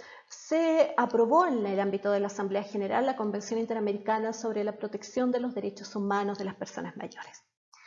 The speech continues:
Este instrumento es el primero de orden carac-, de, de orden vinculante que existe en el mundo, tiene un alcance regional y hasta el momento la han ratificado cinco países: Costa Rica, Uruguay,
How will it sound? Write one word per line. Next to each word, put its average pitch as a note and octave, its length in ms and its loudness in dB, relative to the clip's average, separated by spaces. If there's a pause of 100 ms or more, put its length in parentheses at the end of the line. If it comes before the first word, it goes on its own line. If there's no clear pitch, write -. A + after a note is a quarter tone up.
(220)
Este - 280 2
instrumento D4 800 2
es B3+ 160 -2
el B3 120 0
primero C#4 540 6
de A3 140 0
orden A3 280 -6
carac-, G3+ 400 -4
de, G3 460 -2
de G3+ 80 -2
orden A3 260 0
vinculante G3 640 -2
que - 120 -8
existe - 340 -10
en G3 60 -2
el G3 120 0
mundo, B3+ 500 2 (320)
tiene G#3+ 220 2
un G#3 60 2
alcance F#3+ 480 -2
regional A3+ 640 2 (460)
y B3 120 2
hasta D#4 180 4
el F#4+ 80 4
momento C4 840 0
la A3+ 180 2
han A3+ 100 0
ratificado G#3+ 580 0
cinco G3 340 -6
países: - 640 0
Costa A3+ 280 2
Rica, C4 580 2
Uruguay, A3 720 6